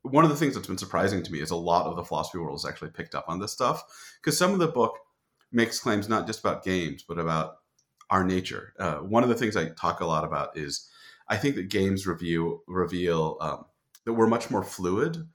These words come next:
with our agency and our motivations than you might think, that we can do this, this wild thing where a game tells us to care about something and we just care about it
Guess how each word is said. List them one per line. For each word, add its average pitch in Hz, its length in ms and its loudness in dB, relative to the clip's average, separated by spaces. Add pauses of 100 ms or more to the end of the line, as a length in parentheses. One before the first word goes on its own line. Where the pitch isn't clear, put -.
(160)
with 98 140 -2
our 92 160 2
agency 92 520 -4
and 78 100 -4
our 76 80 -2
motivations 76 640 -8
than 76 100 -10
you 71 60 -8
might 69 220 -10
think, 82 320 -8 (320)
that 123 60 -2
we 127 120 2
can 127 100 4
do 131 100 4
this, 107 300 -4 (580)
this 165 200 0 (200)
wild 143 520 4
thing 95 460 -2 (420)
where 104 580 2 (120)
a 127 80 2
game 120 240 4
tells 117 240 2
us 113 120 -2
to 110 60 -6
care 90 200 -2
about 101 220 0
something 156 240 0
and 139 100 6
we 127 120 2
just - 340 -6
care 151 180 2
about 87 280 2
it 82 200 -6